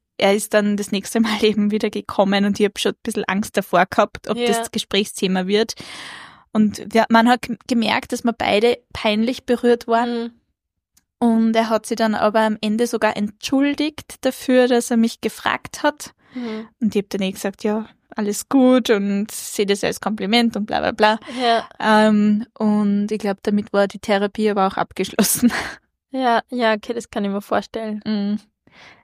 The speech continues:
Speaker 1: Ja. Also, falls ein Mann zuhört, fragt eure Physiotherapeutin, die euch in diesem Bereich behandelt, bitte nicht nach einem Date.
Speaker 2: Oder erst, wenn die Therapie abgeschlossen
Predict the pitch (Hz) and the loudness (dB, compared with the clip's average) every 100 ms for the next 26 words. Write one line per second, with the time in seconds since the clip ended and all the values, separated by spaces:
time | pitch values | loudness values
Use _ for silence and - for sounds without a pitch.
0 | _ - 202 196 _ _ _ _ - 247 | _ -6 -4 -6 _ _ _ _ 0 2
1 | 240 240 233 247 - _ _ _ _ - | 4 2 2 -2 -12 _ _ _ _ -14
2 | 214 196 - 202 202 220 214 214 208 208 | -10 -6 0 0 2 2 4 4 2 -2
3 | - 220 220 208 - - - - - - | -2 -2 2 2 0 -12 -20 -20 -20 -20
4 | _ - 214 - 214 214 - 220 214 - | _ -4 -2 0 0 0 -2 0 0 2
5 | 208 202 190 190 196 202 202 202 208 202 | 0 0 2 0 2 0 2 0 0 0
6 | 190 202 - 202 196 196 202 196 196 - | 0 0 -2 -2 -2 -4 -4 -6 -8 -8
7 | 196 185 190 208 - 254 - 302 269 208 | -8 -8 -8 -12 -8 -6 -2 2 6 6
8 | 190 - - 165 196 185 190 - 196 - | 4 0 -8 -4 -2 0 0 0 -2 2
9 | 254 240 240 214 220 240 233 233 247 226 | 4 4 6 4 2 0 0 0 -2 -2
10 | 208 214 - 208 - 202 202 208 - | -6 -12 -14 -14 -10 -8 -8 -10 -12